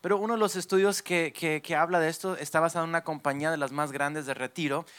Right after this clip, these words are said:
donde ellos estudiaron un montón de matrimonios que trabajaban más o menos el mismo trabajo y personas que se casaron y se mantuvieron casadas, ah, hasta el, hasta el, hasta el tiempo de su retiro,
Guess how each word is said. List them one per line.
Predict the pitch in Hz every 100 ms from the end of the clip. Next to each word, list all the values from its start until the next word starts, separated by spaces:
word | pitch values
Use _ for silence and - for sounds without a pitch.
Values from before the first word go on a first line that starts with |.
| - -
donde | 156 180
ellos | 208
estudiaron | 202 185 175 170 180
un | 180
montón | 175 156 160 165 165
de | 170 170 -
matrimonios | 143 139 143 147 147 139 160
que | -
trabajaban | 139 139 131 139 156 151
más | 151 151
o |
menos | 147 151 147
el | 135
mismo | 139 139 147
trabajo | 147 147 135 123 135 131 - - - _ -
y | 160 170 - -
personas | 165 151 - 208 226 220
que | - 180
se | 170
casaron | - 151 - 196 202 143 127 131
y | - 147
se | 165
mantuvieron | 156 151 143 151 147 180 196
casadas, | 180 170 - 170 156 127 127 - - - - - _
ah, | 143 139 -
hasta | 151 147 156
el, | 151 139 -
hasta | 147 - 151
el, | 143 - _ _
hasta | - 147 139 160
el | 147
tiempo | 160 185 180 185
de |
su | 165 160
retiro, | 147 143 185 180 139 135